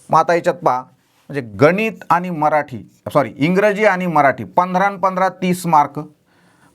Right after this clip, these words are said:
गणितावर जर भर दिला तर गणिताचे पंधरा, त्यानंतर वेग व अचूकता, याचा अर्थ गणित वेगळं टाकलं आणि वेग व अचूकता म्हणजेच तुम्हाला ट्रेन्सचे प्रॉब्लेम्स असतील,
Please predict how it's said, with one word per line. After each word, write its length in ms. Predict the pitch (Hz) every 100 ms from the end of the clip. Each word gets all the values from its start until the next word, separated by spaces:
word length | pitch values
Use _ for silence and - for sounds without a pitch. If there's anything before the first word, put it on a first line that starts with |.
| 107
गणितावर 480 | 139 202 214 214 214
जर 180 | 208 214
भर 220 | 180 175
दिला 180 | 180 196
तर 140 | 185
गणिताचे 560 | 156 170 185 190 180 190
पंधरा, 420 | 185 160 147 104 - _ _ _ _ _ _ _ -
त्यानंतर 380 | 170 202 208 185
वेग 440 | 127 127 196 208
व 140 | 214 208
अचूकता, 600 | 202 185 180 180 - 135 - _ _ _ _ _ _ _
याचा 260 | 127 156 190
अर्थ 160 | 180
गणित 520 | 190 123 139 190 208 -
वेगळं 300 | 170 185 190
टाकलं 280 | 175 190
आणि 120 | 185 147
वेग 280 | 147 180
व 80 | 180
अचूकता 460 | 180 175 180 - 175
म्हणजेच 340 | 175 170 175
तुम्हाला 240 | 165 165 160
ट्रेन्सचे 560 | 147 175 180 180 190
प्रॉब्लेम्स 500 | 180 143 135 139 135
असतील, 320 | 131 - 123